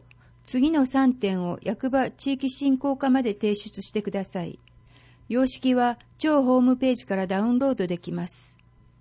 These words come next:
一、申請書。二、保護者承諾書。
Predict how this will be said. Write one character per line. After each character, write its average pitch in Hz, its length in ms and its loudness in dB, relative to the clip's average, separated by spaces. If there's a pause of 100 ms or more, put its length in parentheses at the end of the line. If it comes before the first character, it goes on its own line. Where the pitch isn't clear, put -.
(120)
一、 220 560 -6
申 262 340 2
請 254 260 0
書。 214 360 -4 (380)
二、 226 300 -2 (240)
保 233 120 -2
護 285 140 -2
者 220 160 -2
承 233 300 0
諾 226 260 -2
書。 - 320 -6